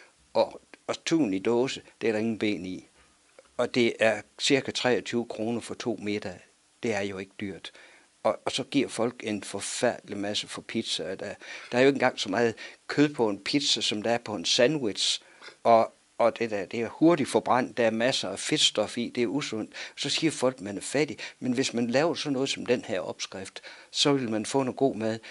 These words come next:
I Føtex, der kan man købe en kylling til ni-, stegt kylling for niogtyve kroner. Og der tager jeg den første dag. Det er kun om onsdagen.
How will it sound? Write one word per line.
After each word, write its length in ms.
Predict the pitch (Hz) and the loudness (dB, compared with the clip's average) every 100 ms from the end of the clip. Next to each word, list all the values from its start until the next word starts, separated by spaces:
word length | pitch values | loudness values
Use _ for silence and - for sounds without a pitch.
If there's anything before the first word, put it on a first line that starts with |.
| - - | -18 -4
I 40 | |
Føtex, 440 | - 175 175 110 | 2 2 2 -4
der 120 | - 143 | -2 -2
kan 120 | 113 | 0
man 140 | 113 | 0
købe 220 | 131 135 | 2 2
en 100 | 117 | 0
kylling 420 | - 127 131 120 - | -2 -2 -2 -4 -4
til 220 | 104 107 | -2 0
ni-, 180 | 127 - | 0 -2
stegt 360 | - 139 139 - | -4 -4 -4 -6
kylling 380 | 127 131 117 | -2 -2 -4
for 100 | 98 | -4
niogtyve 460 | 110 127 - 123 117 | -2 -2 -4 -6 -6
kroner. 380 | - 127 127 113 _ - - - - - _ - | -6 -4 -4 -6 _ -20 -20 -20 -20 -20 _ -4
Og 280 | 117 117 - - - | 2 2 0 -6 -4
der 80 | 170 | -2
tager 240 | - 156 | 2 4
jeg 240 | 127 127 - | 4 2 0
den 100 | 110 | -2
første 420 | 123 139 - 135 | 0 2 2 2
dag. 140 | 135 - | 0 0
Det 80 | 147 | -2
er 40 | |
kun 200 | 143 139 | 0 -2
om 120 | 120 | 0
onsdagen. 540 | 117 - - - 107 | -2 -2 -4 -4 -8